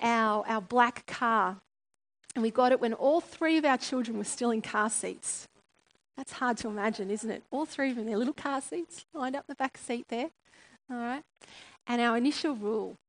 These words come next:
no food in the car. Okay? 'Cause, 'cause we wanted to keep this, this beautiful, fresh, nice smelling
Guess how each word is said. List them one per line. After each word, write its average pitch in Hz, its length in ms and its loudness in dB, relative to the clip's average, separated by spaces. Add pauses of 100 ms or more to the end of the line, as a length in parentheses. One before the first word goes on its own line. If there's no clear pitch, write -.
(540)
no 220 260 -2
food 208 560 -6 (540)
in 226 140 0
the 196 80 -2
car. 196 420 0 (1000)
Okay? 208 400 -4 (520)
'Cause, 311 360 4
'cause 311 240 8
we 330 220 10
wanted 403 300 10
to 381 120 8
keep 381 400 6
this, - 400 6 (300)
this 269 240 6
beautiful, 262 680 2
fresh, 233 520 2
nice 226 440 2
smelling 254 760 4